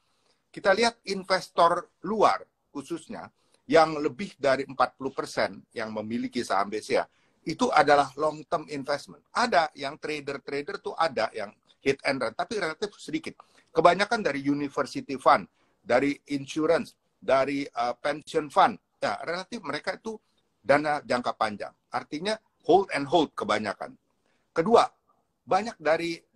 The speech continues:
reksadana-reksadana juga merasakan bahwa kalau mereka collect equity, karena kita market cap terbesar di Jakarta, di Indonesia ya. Jadi mau tidak mau harus punya koleksi. Nah, ini menyebabkan bahwa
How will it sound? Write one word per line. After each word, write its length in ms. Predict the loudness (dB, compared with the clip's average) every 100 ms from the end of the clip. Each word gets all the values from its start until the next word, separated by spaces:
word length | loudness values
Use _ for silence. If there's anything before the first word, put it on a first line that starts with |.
| -16 _ -10
reksadana-reksadana 1300 | -8 -2 -2 0 -2 -4 -6 -10 -8 -4 -2 -4
juga 320 | -8 -6 -8 -8
merasakan 720 | -10 -8 -8 -4 -4 -2 -8 -4
bahwa 240 | -2 -2 0
kalau 240 | 2 2
mereka 400 | -2 -4 -4 -8
collect 320 | -2 -2 -2 _
equity, 560 | -16 -16 -14 -18 -18 -20 _ _ _ _ _
karena 400 | 2 4 6 2
kita 640 | 0 -12 -12 -4 -2 -2 -10 -8
market 400 | -6 -6 -10 -8
cap 160 | -10
terbesar 480 | -6 -4 -2 0 0
di 80 | -2
Jakarta, 480 | -8 -6 -8 -8 -16
di 160 | _ -10
Indonesia 560 | -4 0 0 -2 -4 -6
ya. 80 | -12 -14 _ -2
Jadi 240 | 2 4
mau 160 | 6 4
tidak 240 | 2 2 4
mau 160 | 4 2
harus 240 | 0 -4 -6
punya 320 | -8 -6 -2
koleksi. 560 | 2 2 0 -6 -10 -10 _ _ _ _
Nah, 320 | 4 6 4 -2 _ _ -14
ini 240 | -6 -4
menyebabkan 800 | -4 -8 0 0 0 -6 -6 -4
bahwa 480 | -6 -4 -2 -2